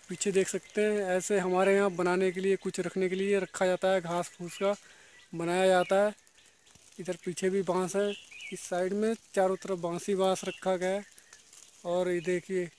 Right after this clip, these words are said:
ऊपर के साइड देख लीजिए नज़ारा, कितना मस्त व्यू आ रहा है, चारों तरफ बांस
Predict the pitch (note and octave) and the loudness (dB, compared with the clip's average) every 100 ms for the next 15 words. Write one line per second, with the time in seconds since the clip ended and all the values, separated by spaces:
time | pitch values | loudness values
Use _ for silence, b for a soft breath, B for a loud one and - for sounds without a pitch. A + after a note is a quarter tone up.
0 | _ _ E3+ - - F#3+ F#3 F3 F#3 E3+ | _ _ -20 -18 -6 -4 -2 0 -2 0
1 | F3+ E3+ F3+ F#3 F3+ F3+ F#3 G3 - - | -4 -2 -2 -2 -2 -2 -4 -8 -18 -20
2 | - - - - - _ _ - - - | -20 -20 -16 -16 -18 _ _ -20 -20 -20
3 | - _ - - F3 F#3+ G3 F#3+ F#3+ - | -20 _ -20 -18 -10 -4 -2 -2 -2 -4
4 | - F3+ F3+ F3+ F3+ G3+ G3+ - - - | -4 0 2 2 2 0 -4 -20 -20 -20
5 | - - - - - - - - - - | -20 -20 -20 -20 -20 -20 -20 -20 -20 -20
6 | - - - - - F3 F#3 F3+ F#3+ E3+ | -20 -20 -20 -18 -6 -4 -2 -2 -4 0
7 | F3 F#3+ | 0 0